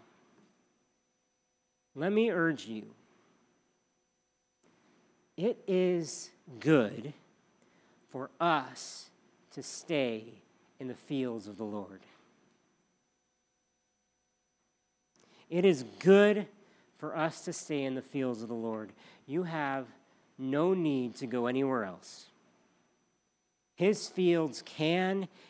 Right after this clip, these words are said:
and will satisfy us. Like, the world dangles all kinds of pleasures and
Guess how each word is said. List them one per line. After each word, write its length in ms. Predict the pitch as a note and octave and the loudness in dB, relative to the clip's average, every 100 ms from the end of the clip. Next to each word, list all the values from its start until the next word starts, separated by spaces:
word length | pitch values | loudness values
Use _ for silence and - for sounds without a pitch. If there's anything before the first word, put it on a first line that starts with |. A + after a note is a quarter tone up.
| - | -12
and 360 | D3 C3+ B2+ A#2+ | -2 0 0 4
will 260 | D3 E3+ D#3 | 6 6 4
satisfy 720 | - C#3 A#2+ G#2 - A2 G2 - | -2 -4 -4 -8 -12 -14 -18 -20
us. 240 | - - - _ _ _ _ _ _ _ _ _ _ _ _ _ _ _ _ _ _ - | -20 -20 -20 _ _ _ _ _ _ _ _ _ _ _ _ _ _ _ _ _ _ -10
Like, 140 | D3+ - | -6 0
the 100 | D3 | 4
world 520 | D#3+ G3 F#3+ B2+ - | 10 12 12 8 8
dangles 580 | E3 F3 F3 D3+ B2+ A#2 | 10 12 10 6 2 4
all 180 | D3 | 4
kinds 300 | D3+ E3 D3+ | 6 6 6
of 120 | C3 - | 2 -2
pleasures 540 | D#3 D#3 D3 D#3 A2+ | 2 2 2 -2 -4
and 160 | A#2 | -8